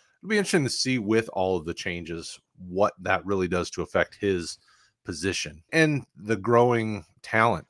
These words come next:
Jordan Brooks is really ascended into being a high level linebacker in the league. And i-, it'll just be interesting to see how all that culminates and what does his fantasy value look like this year. So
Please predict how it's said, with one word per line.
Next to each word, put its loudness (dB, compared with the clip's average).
Jordan 4
Brooks 0
is -8
really 2
ascended -2
into -4
being -2
a 0
high 0
level -2
linebacker -2
in -6
the -8
league. -8
And -16
i-, 0
it'll 8
just 2
be 6
interesting 0
to -2
see 2
how 6
all 10
that 0
culminates -2
and -6
what 0
does -8
his -10
fantasy -4
value 0
look -6
like -8
this -18
year. -20
So -14